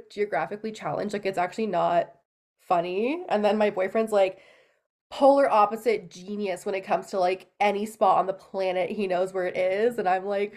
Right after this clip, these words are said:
<laughs> "Where in the F is Australia where there's, like, a whole day of a time?" Like, I'm literally in yesterday for you, and it does not make sense, but we made it, we figured it out, ended up working out better for us. So here we are.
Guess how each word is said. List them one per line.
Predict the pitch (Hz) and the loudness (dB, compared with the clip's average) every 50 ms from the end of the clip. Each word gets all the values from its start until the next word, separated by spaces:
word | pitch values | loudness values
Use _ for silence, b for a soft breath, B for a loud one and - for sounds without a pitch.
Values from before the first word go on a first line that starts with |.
| - - - | -20 -20 -20
<laughs> | - - - | -20 -14 -8
"Where | - 214 214 - - - - 226 | -8 -8 -6 -4 -6 -6 -4 -6
in | 240 - 240 240 262 269 | -4 -4 -4 -4 -4 -6
the | 294 294 - - | -6 -6 -4 -2
F | - 180 170 170 - | -2 -2 -2 -4 -6
is | 208 196 190 | -6 -4 -2
Australia | 190 202 220 214 - - 175 170 165 165 175 190 208 214 | -2 -2 -4 -6 -8 -6 -4 -4 -2 -2 -2 -2 0 0
where | 190 185 170 | -2 -2 -2
there's, | 175 170 175 170 - | -4 -6 -6 -6 -6
like, | 185 170 180 180 B B B B B B B B B | -4 -4 -6 -6 B B B B B B B B B
a | - 208 202 202 | 0 2 2 2
whole | 208 - - - 214 202 202 208 208 180 - _ - | 0 -2 0 2 2 4 4 0 0 -2 -12 _ -10
day | - 190 190 185 180 175 180 185 185 196 202 | -2 0 2 2 2 0 0 -2 -2 -2 -2
of | - - 185 196 | -2 -4 -4 -6
a | |
time?" | 202 - - 190 - - | -6 -2 0 0 0 0
Like, | 214 214 | 0 2
I'm | 214 220 220 220 | 2 2 2 2
literally | 214 220 240 240 247 233 - | 2 2 2 2 0 -4 -4
in | 208 214 | -4 -2
yesterday | 208 180 180 180 - - 233 233 226 247 240 | -2 -2 -4 -4 -4 -6 -4 -2 0 0 -2
for | 240 - 247 | -2 -4 -4
you, | 247 262 269 | -2 -2 0
and | 262 | 0
it | 233 - - - | -2 -2 -4 -4
does | - 185 185 180 - | -2 0 0 0 0
not | 196 185 165 | -2 -2 -2
make | 175 180 175 175 | -2 -6 -8 -8
sense, | - - 170 175 185 196 - | -4 -2 -2 -2 -2 -4 0
but | - 190 - 170 B B B B B B | 4 4 4 4 B B B B B B
we | B 226 240 | B -2 0
made | 233 226 214 214 240 | 4 4 6 6 6
it, | 240 | 6
we | 240 262 | 4 2
figured | 262 - 214 190 208 233 233 | 0 0 0 0 2 0 0
it | 254 - | 0 0
out, | - 208 202 214 233 - | 2 4 4 4 4 2
ended | 226 214 202 226 | 0 -2 -2 -2
up | 247 233 | -2 -2
working | 214 214 214 214 254 262 | -2 -6 -4 -4 -2 -2
out | 285 277 285 | -2 -2 0
better | - - 190 202 214 | 0 0 0 0 -4
for | 214 - 220 220 | -6 -8 -6 -4
us. | - 196 190 202 240 285 - - | -2 0 0 0 -2 -4 -4 -4
So | 233 220 | -4 -2
here | 240 262 - - 196 185 | -4 -6 -6 -6 -6 -4
we | 185 214 226 - | -2 -2 -2 0
are. | - 185 180 180 185 202 226 240 | 2 2 2 4 2 2 0 0